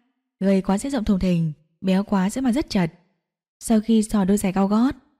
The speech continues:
xách thêm một chiếc túi, Giản Nhân Nhân đứng trước gương ngắm bản thân với vẻ ngỡ ngàng. Rõ ràng đã đến thế giới này hơn một năm nay rồi,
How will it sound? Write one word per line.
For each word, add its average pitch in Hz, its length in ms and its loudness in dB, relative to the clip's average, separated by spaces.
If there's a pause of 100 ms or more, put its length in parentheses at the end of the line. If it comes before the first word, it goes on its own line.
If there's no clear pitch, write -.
(120)
xách 285 260 -8
thêm 240 160 2
một 185 60 0
chiếc 262 180 -4
túi, 180 360 2 (320)
Giản 202 280 0
Nhân 240 180 2
Nhân 240 200 2
đứng 196 160 2
trước 320 200 -2
gương 233 260 2
ngắm 202 140 0
bản 226 140 2
thân 214 360 0
với 190 120 2
vẻ 196 140 -2
ngỡ 190 120 0
ngàng. 208 420 0 (1000)
Rõ 208 300 2
ràng 208 360 0 (240)
đã 208 140 0
đến 202 140 2
thế 220 100 4
giới 214 140 4
này 240 160 2
hơn 254 160 2
một 233 80 4
năm 262 200 2
nay 269 140 0
rồi, 180 340 2